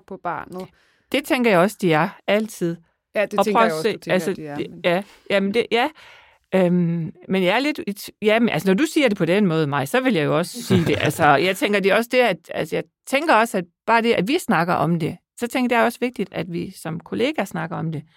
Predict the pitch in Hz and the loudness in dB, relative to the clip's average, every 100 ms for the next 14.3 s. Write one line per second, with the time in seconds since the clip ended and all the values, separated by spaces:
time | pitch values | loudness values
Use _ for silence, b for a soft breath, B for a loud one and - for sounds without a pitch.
0 | B 254 254 208 349 359 226 214 226 - | B -6 -2 0 2 2 4 4 2 0
1 | 226 175 208 262 240 220 175 156 143 - | -4 -2 0 0 0 -2 -4 -6 -8 -12
2 | - 208 214 - 139 - 135 123 _ 165 | -6 -6 -6 -10 -8 -6 -6 -8 _ -6
3 | 147 165 175 180 - b b 180 180 175 | -2 0 2 2 -2 b b -2 0 2
4 | 196 196 180 147 131 _ - 165 180 160 | 0 0 -2 -2 -6 _ 2 2 2 -4
5 | - 165 156 160 151 - - _ - 156 | -6 -10 -6 -2 -2 -4 -18 _ -2 0
6 | 143 - 156 156 175 196 151 139 135 - | 0 -4 -4 0 0 -2 -6 -6 -6 -6
7 | 147 151 - 147 156 160 147 - 147 151 | -6 -6 -8 -10 -8 -8 -8 -10 -10 -8
8 | 151 156 - B B B B 262 226 254 | -8 -8 -12 B B B B -2 0 2
9 | 233 214 185 233 - - 262 - 185 180 | 2 2 2 0 -6 -8 -8 -6 -4 -4
10 | 180 175 190 220 240 151 254 269 196 156 | -4 -6 -6 -6 -4 -6 -6 -4 -4 -4
11 | - 170 - 196 - 165 - 143 - _ | -6 -10 -8 -6 -2 -4 -4 -8 -10 _
12 | _ _ _ _ _ _ _ _ _ _ | _ _ _ _ _ _ _ _ _ _
13 | _ - 165 160 156 151 170 - - 139 | _ -4 0 0 -2 -4 -4 -4 -6 -6
14 | - 165 | -4 -6